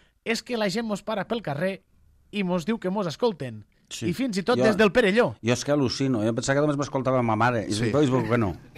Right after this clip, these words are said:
Speaker 3: Sí, és la, la cosa que més me va
Speaker 2: Sí.
Speaker 3: sorprendre. I, va, toca, toca anècdota,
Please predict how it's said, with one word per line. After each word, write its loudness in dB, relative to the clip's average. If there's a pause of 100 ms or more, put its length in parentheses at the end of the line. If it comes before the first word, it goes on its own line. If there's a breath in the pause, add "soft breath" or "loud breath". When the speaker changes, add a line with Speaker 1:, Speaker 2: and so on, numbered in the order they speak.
Speaker 3:
Sí, -8
és -6
la, 0
la -2
cosa -2
que -4
més -4
me -4
va 0
Speaker 2:
Sí. -2
Speaker 3:
sorprendre. -2 (720 loud breath)
I, 6 (260)
va, 2 (140)
toca, 2 (120)
toca 4
anècdota, 2